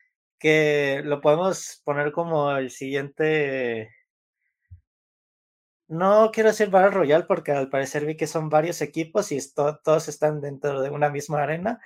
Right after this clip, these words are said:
para conseguir, en este caso, o robar una caja que hay dentro del mapa. Se ve interesante y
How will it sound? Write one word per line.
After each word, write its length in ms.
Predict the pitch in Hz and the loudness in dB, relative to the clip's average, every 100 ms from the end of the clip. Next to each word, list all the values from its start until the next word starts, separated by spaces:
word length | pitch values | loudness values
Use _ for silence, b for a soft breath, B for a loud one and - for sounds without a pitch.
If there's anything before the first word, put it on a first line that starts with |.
| b b | b b
para 240 | - 139 135 | -2 0 0
conseguir, 560 | 139 127 123 127 135 | -4 -4 -2 0 0
en 200 | 143 139 | 0 -2
este 260 | 127 - 139 | -4 -4 -2
caso, 440 | 139 135 151 147 - b b b b _ | 0 2 0 0 -4 b b b b _
o 280 | 180 165 139 | 2 4 6
robar 360 | 139 131 143 | 4 6 6
una 280 | 151 143 139 | 4 2 2
caja 320 | 131 127 123 | 2 0 -2
que 120 | - | -4
hay 240 | 117 127 127 | -2 0 0
dentro 420 | 123 123 - 120 | -2 -4 -2 -2
del 140 | 117 | -2
mapa. 340 | 113 113 - 107 | -4 -6 -6 -8
Se 260 | - 131 | -4 -2
ve 140 | 123 143 | 0 0
interesante 880 | 151 156 151 127 160 165 214 254 208 | -2 -2 0 0 -4 -4 -2 -2 -2
y 480 | 127 123 113 110 | -4 -4 -4 -8